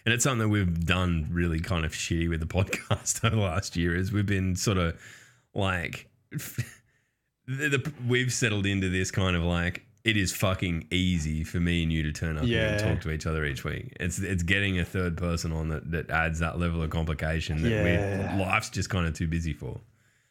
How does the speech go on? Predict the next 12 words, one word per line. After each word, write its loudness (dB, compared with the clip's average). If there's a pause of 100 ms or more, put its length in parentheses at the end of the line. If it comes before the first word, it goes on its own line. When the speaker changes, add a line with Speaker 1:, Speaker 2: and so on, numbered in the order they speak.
(420)
Speaker 1:
But -2
Speaker 2:
Yeah. -4
Speaker 1:
it's -14
something -4
that -2
we -6
kinda -10
need -14
to -20
swing -10
back -8
into. -10